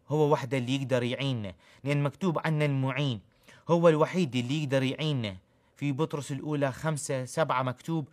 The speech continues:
"ملقين كل همومكم عليه لأن هو يعتني بكم." خلونا نختم بالصلاة. يا رب الكون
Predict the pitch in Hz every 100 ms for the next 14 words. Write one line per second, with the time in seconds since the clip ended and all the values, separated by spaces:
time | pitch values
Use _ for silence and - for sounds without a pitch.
0 | - - 143 139 156 143 143 139 127 147
1 | 151 135 139 131 139 147 135 135 131 160
2 | 160 151 139 156 147 143 - 107 92 _
3 | _ 127 131 131 139 - 143 131 - 127
4 | 127 104 - _ - - _ _ _ 151
5 | 175 170 156 - 165 135 104